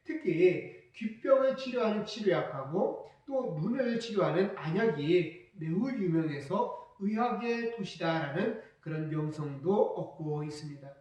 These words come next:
그러나 이 라오디게아에 아주 치명적인 약점이 하나 있었는데, 그것은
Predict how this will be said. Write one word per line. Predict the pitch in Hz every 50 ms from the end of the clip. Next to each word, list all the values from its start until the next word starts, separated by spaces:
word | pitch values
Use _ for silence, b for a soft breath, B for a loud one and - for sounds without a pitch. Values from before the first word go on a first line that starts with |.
| - _ _ _ _ _ _ _ _ _ _ _ _ _ _ _ _ _ _ _ _ _ _ _ _ _ _ _ _ _
그러나 | - 277 285 262 185 151 165 185 - - - - - - -
이 | 208 220 262 277 277
라오디게아에 | - 160 139 147 156 185 233 262 262 247 240 220 196 208 175 151 151 147 165 196 - - - -
아주 | - 175 170 196 233 233 -
치명적인 | - - - 330 339 349 311 254 - 285 247 269 254 240
약점이 | 208 180 - - 190 180 175 170
하나 | 160 156
있었는데, | 143 143 143 135 139 147 170 165 156 - - -
그것은 | - 240 262 226 - 170 160 185 185 160 B